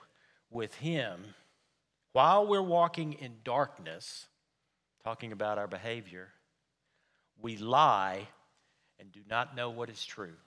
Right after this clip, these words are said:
Now, um, I've been kind of unfold, uh, trying to really do a word study on the word lie. And in the Greek, it literally does mean lie,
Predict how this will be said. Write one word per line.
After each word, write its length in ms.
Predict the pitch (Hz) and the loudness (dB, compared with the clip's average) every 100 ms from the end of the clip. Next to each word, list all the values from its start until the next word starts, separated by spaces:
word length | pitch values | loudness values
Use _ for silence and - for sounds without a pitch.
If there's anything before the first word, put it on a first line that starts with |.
| _ _ _ _ _ _ _ _ _ _ _ _ _ | _ _ _ _ _ _ _ _ _ _ _ _ _
Now, 240 | 131 113 - _ _ _ _ _ _ _ _ - _ | 0 0 -6 _ _ _ _ _ _ _ _ -20 _
um, 380 | 127 123 113 120 _ | 0 0 -2 -8 _
I've 100 | 156 160 - _ | -4 -4 -16 _
been 140 | 156 196 | -4 -2
kind 280 | - 196 143 | 0 0 -2
of 60 | - _ _ - | -8 _ _ -6
unfold, 460 | 143 - 165 170 - | -6 0 2 2 -2
uh, 60 | |
trying 240 | 139 165 147 | 0 2 2
to 120 | 120 - - - - - _ - 135 | -4 -8 -20 -20 -20 -20 _ -16 -2
really 240 | 180 196 | 0 2
do 160 | 165 151 | 4 4
a 40 | |
word 280 | 135 147 147 | 6 4 2
study 380 | - 131 120 117 | 0 0 0 -2
on 220 | 127 123 | -4 -4
the 80 | 120 | -2
word 280 | 127 123 | 0 0
lie. 260 | 120 123 117 | 6 8 8
And 200 | 110 120 - | 4 -6 -4
in 140 | 185 | -2
the 80 | 190 | -2
Greek, 580 | 143 170 220 226 175 - | -6 -4 2 4 2 0
it 120 | 151 | -4
literally 420 | 139 180 175 160 | 2 2 4 2
does 320 | 143 147 139 | 6 4 4
mean 180 | 131 135 | 0 0
lie, 340 | 127 110 80 | 4 4 2